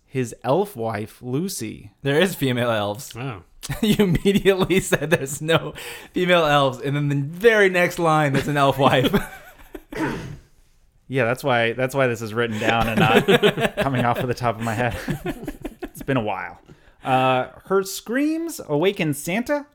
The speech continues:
Speaker 1: Harker, and Van Helsing.
Speaker 2: Okay.
Speaker 1: Who all
Speaker 3: Harker
Speaker 1: run
Speaker 3: is
Speaker 1: is her,
Speaker 3: the
Speaker 1: um,
Speaker 3: explorer?
Speaker 1: the explorer, yeah.
Speaker 2: Okay.
Speaker 1: Uh, who rush to the scene only to find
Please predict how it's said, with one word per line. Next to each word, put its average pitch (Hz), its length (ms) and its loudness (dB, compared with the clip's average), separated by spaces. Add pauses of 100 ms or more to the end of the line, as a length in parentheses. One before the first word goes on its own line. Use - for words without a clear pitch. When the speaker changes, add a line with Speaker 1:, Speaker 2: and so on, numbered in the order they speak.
(140)
Speaker 1:
Harker, 190 520 -2 (160)
and 143 180 0
Van 160 160 4
Helsing. 110 580 -2 (360)
Speaker 2:
Okay. 139 160 2
Speaker 1:
Who 131 60 6
all 156 160 6
Speaker 3:
Harker 160 200 4
Speaker 1:
run 156 160 4
Speaker 3:
is 123 560 -6
Speaker 1:
is 147 240 0 (140)
her, 135 320 0
Speaker 3:
the 127 160 0
Speaker 1:
um, 123 80 2
Speaker 3:
explorer? 123 580 -2 (220)
Speaker 1:
the 135 80 -6
explorer, 110 380 -4
yeah. 120 260 0
Speaker 2:
Okay. 113 220 -2 (840)
Speaker 1:
Uh, 117 920 -2 (260)
who 139 460 -4
rush 175 240 0
to - 120 -6
the 226 120 -4
scene 127 500 -2 (500)
only 147 200 0
to 139 100 -8
find 123 640 -2